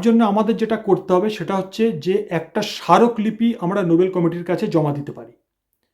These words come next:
আমরা একটা আন্দোলন গড়ে তুলতে পারি। চারটে বিষয় নোবেল তো দরকার নেই, আমার মনে হয় যে কোনো একটি বিষয় নোবেল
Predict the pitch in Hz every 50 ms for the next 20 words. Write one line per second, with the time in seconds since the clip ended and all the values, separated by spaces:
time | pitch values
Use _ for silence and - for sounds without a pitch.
0 | _ _ _ - 147 180 208 208 208 220 190 180 180 180 170 185 208 233 226 214
1 | - - 151 156 160 147 143 139 120 - - - - - - _ _ _ _ _
2 | _ _ _ _ _ _ _ _ - - 175 - - - 247 240 233 - 254 233
3 | 240 240 247 240 247 233 208 208 208 - 202 160 135 123 131 139 165 208 214 214
4 | 220 220 202 - 208 220 220 214 214 - 233 208 226 214 - 247 220 196 190 180
5 | 202 208